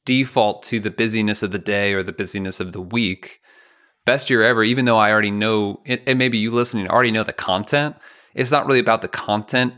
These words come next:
at least for me at this stage. I've done it, you know, two or three times, at least at this point. It's way more about the process,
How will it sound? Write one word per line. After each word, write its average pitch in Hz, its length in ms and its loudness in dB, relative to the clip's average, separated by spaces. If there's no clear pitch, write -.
at 135 140 0
least 120 260 -2
for - 180 -2
me 104 180 4
at 113 80 0
this 123 160 2
stage. 123 300 2
I've 95 40 -4
done 104 220 0
it, 92 100 -8
you 110 140 -2
know, 90 240 -6
two - 100 0
or 110 60 2
three 98 140 -2
times, 101 760 -2
at 104 80 -6
least 107 200 -2
at 107 60 -8
this 107 140 -6
point. 117 320 0
It's 127 240 0
way 139 240 2
more 123 240 2
about 107 180 -2
the - 80 -14
process, - 880 -2